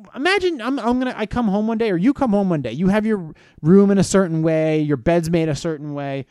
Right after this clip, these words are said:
As long as everything's made and everything's organized, but then, like, a loved one or a significant other comes in and just starts moving shit around without your permission.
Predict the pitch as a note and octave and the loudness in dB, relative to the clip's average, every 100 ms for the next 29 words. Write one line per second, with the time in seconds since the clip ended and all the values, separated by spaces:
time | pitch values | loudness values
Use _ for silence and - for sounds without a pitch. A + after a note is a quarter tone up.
0 | _ - F3 D4 D#4+ - A#3 B3+ A3+ D3+ | _ -2 2 2 2 0 0 2 2 2
1 | D3 E3 E3+ D#3 D3+ C3 C3+ E3 F3 G3 | 0 0 0 -2 -2 0 0 -2 -2 -4
2 | F#3+ - - G3+ G#3 A#3+ A#3 A#3 - _ | -6 -14 -8 -4 0 2 2 0 -4 _
3 | _ _ - G#3 G3 - _ _ _ - | _ _ -2 0 0 -4 _ _ _ -4
4 | E3 G#3 G3+ G#3 G#3 G3+ G3 F#3+ F#3+ E3 | 2 2 4 4 6 6 4 2 2 2
5 | D#3+ D#3 D3+ D3 - G#3 F#3+ E3+ F3+ - | 4 4 2 0 -2 -4 -4 -4 -2 0
6 | E3+ D#3 E3 D#3 G3+ C4 C4+ G#3+ B3 A#3 | 0 2 0 0 -4 -2 -2 0 0 0
7 | - A3 A3 G3+ F3+ D#3+ - F#3 F3 - | -2 -2 0 0 0 -2 -2 -4 -4 -8